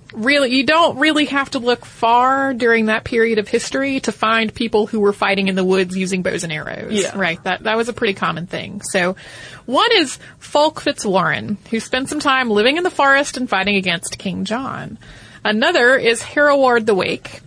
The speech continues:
Speaker 1: an outlaw who fought the Normans not long after the Battle of Hastings. And a third is Eustace the Monk, who I think I might want to do an episode on <laughs> later on, because Eustace the Monk just sounds like a delightful thing to talk about.
Speaker 2: Indeed.
Speaker 1: He's not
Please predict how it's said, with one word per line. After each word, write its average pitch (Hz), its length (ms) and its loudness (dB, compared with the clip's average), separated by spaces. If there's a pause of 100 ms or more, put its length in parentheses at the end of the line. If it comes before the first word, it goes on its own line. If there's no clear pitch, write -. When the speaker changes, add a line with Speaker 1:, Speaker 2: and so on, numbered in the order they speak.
Speaker 1:
an 214 160 -2
outlaw 233 400 2
who 240 160 0
fought 196 240 0
the 220 60 0
Normans 302 520 2
not 240 220 -2
long 220 240 0
after 196 300 -2
the 196 80 -2
Battle 190 240 -2
of 196 80 -10
Hastings. - 840 -6 (320)
And 294 140 0
a 311 60 2
third 453 420 4
is 277 200 0
Eustace 349 420 2
the 302 120 -2
Monk, 277 320 2
who 302 220 -2
I 285 100 4
think 349 380 -4
I - 80 -4
might 302 240 0
want 277 220 0
to - 80 -12
do 269 240 0
an 254 80 0
episode 233 380 0
on 226 320 0 (260)
<laughs> - 260 -20
later 285 440 2
on, 226 420 0 (540)
because 240 560 0 (120)
Eustace 269 720 -4
the 240 100 -12
Monk 254 240 -2
just 277 160 -2
sounds 302 240 -4
like 262 180 -2
a 233 40 -2
delightful 247 360 -4
thing 226 120 -4
to 208 80 -4
talk 240 240 -4
about. 180 260 -4
Speaker 2:
Indeed. 247 200 -4
Speaker 1:
He's 240 80 -6
not 277 260 -2